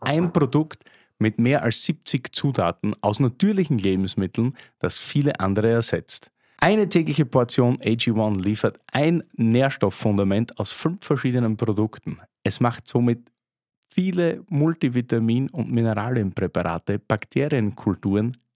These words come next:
andere Greens-Mischungen und Pilzkomplexe überflüssig. Jeden Morgen ein Scoop A G one in kaltes Wasser, schütteln, trinken und du musst dir nie mehr Gedanken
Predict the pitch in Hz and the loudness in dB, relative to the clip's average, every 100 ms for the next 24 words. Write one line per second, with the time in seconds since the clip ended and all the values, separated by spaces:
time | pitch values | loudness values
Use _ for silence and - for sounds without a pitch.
0 | _ 131 160 147 139 120 123 156 156 - | _ 0 2 2 0 0 0 2 0 -2
1 | 98 - 98 95 113 123 - - - _ | -2 -2 -2 0 0 -4 -12 -20 -20 _
2 | - 175 - - - 196 - - - _ | 0 0 -2 0 0 2 0 -2 -4 _
3 | - 135 127 123 - - 123 - 165 123 | -2 0 2 0 0 -2 -2 0 0 0
4 | 87 82 - - - _ _ - _ _ | -4 -6 -6 -8 -10 _ _ -20 _ _
5 | 165 220 208 165 143 143 143 - - 156 | 2 4 2 2 2 2 -2 -4 -2 0
6 | 170 - - 143 147 - 117 120 120 104 | 0 -2 -2 -2 -4 -6 -2 0 0 0
7 | 98 85 80 - 120 - 135 123 131 - | 0 -2 -4 -2 -2 2 0 2 -2 0
8 | 101 104 - 78 - - 160 160 - 143 | 0 0 -4 -6 -8 -4 0 -2 -2 -2
9 | 139 127 110 113 113 113 110 _ 104 107 | -2 -4 -2 -2 0 -2 -2 _ -8 -4
10 | 101 101 - 95 101 123 147 160 104 101 | -2 -4 -4 -2 -2 -2 -2 -2 0 -2
11 | 113 - 95 80 80 - 101 | -2 -4 -4 -4 -6 -6 -6